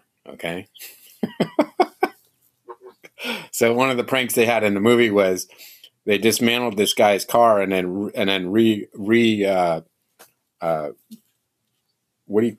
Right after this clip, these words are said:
remantle? What is the term for that? Uh, re-, re-, put it, put it back together, okay? Reconstructed his car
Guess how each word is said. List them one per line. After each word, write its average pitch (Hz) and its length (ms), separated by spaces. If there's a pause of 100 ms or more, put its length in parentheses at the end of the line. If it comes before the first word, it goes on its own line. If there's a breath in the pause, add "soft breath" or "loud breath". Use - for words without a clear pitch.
remantle? 120 600
What 117 180
is 123 140
the 90 140
term 117 340
for 85 140
that? 71 200 (120)
Uh, 73 340 (1800)
re-, 117 480
re-, 123 320
put 131 240
it, - 160
put 180 100
it 139 80
back 127 220
together, 87 420 (400)
okay? 98 460
Reconstructed 113 880 (560 soft breath)
his 95 240
car 95 540